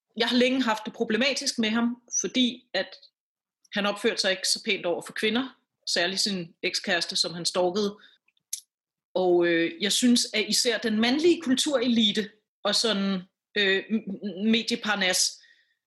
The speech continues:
har, øh, været meget gode til at heltedyrke ham, uden rigtig at tage sig, altså har det altid været sådan noget, "Ah, men han slås også med sine dæmoner, ah, men han er ikke perfekt."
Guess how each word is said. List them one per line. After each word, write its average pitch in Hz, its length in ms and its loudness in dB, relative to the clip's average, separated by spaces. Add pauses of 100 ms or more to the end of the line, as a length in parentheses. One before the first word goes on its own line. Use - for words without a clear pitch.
(960)
har, 185 640 0
øh, 170 420 0 (680)
været 170 600 -2 (680)
meget 180 580 0
gode 254 340 2
til 240 260 -2
at 190 140 -2
heltedyrke 247 600 2
ham, 226 240 0 (1040)
uden 247 420 4
rigtig 196 480 -2
at 185 220 0 (580)
tage 202 120 0
sig, - 200 -2
altså 233 180 0
har 226 120 0
det 247 80 2
altid 233 280 0
været 214 200 2
sådan 233 100 0
noget, 214 200 -4
"Ah, 202 140 0
men 208 80 0
han 214 140 0
slås 202 360 0
også 202 240 -4
med 208 80 -2
sine 196 220 -2
dæmoner, 190 460 -2
ah, 190 220 0
men 202 100 -2
han 196 140 0
er 190 40 2
ikke 185 160 -2
perfekt." 196 400 -2